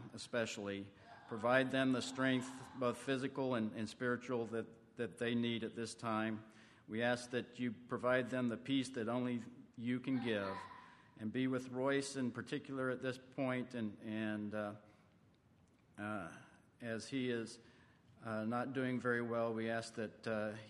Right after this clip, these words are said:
he feel your presence also and, and have that peace that you can only give. It's in Christ's name we, we pray. Amen. I don't wanna mention, uh, also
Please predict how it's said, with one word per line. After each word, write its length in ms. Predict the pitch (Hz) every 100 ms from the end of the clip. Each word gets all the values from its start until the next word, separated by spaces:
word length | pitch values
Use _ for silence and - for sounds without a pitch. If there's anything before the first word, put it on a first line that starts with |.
| -
he 100 | 120
feel 300 | 110 127 117
your 140 | 110
presence 460 | 113 117 110 117 107
also 520 | 113 107 - 107 104
and, 180 | 101 101 - - - - -
and 280 | 104 104 104
have 260 | 104 110 104
that 160 | 110
peace 280 | - 120 110
that 180 | - 104 98 - -
you 100 | 113
can 180 | 113 107
only 220 | 101 107
give. 320 | 95 92 87 95 - - -
It's 80 | -
in 100 | 104
Christ's 280 | 117 110 117
name 180 | 110
we, 340 | 113 110 110 107
we 40 |
pray. 300 | 107 113 92 92 95 95 95
Amen. 240 | 92 87 - - - - - - - - - - - - - - 269 277 294 277 285 - - - 277 285 285 - - - - - - - - 78 -
I 100 | 120
don't 160 | 123 147
wanna 160 | 156 156
mention, 480 | 165 156 160 139 135 - - - - - - -
uh, 340 | 120 127 127 120 - - -
also 480 | 127 139 - 139 131